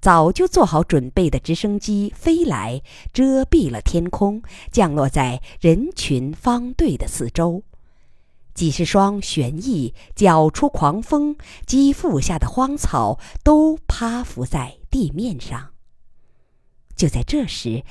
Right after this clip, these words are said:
站在前排的奥夫拉忽然高声喊：“等我几分钟！”他跑向最近的直升机，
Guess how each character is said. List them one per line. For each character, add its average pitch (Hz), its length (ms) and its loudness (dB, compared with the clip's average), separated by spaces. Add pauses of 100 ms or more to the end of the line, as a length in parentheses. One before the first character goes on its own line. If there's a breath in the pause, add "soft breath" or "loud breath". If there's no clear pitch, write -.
(260 loud breath)
站 392 160 4
在 214 120 2
前 196 280 2
排 160 280 -2
的 180 280 2
奥 247 160 4
夫 - 160 -2
拉 285 240 0 (240 loud breath)
忽 - 160 0 (160)
然 175 320 0 (120)
高 349 200 4
声 392 240 -2
喊 131 320 -8 (1080 soft breath)
：“等 370 120 12 (140)
我 370 100 12
几 403 140 8
分 381 180 6
钟！” 403 360 12 (1200)
他 165 400 2 (220 loud breath)
跑 156 160 6
向 151 360 4
最 311 300 6
近 226 300 2
的 131 180 2
直 151 160 0
升 202 240 2
机， 233 340 0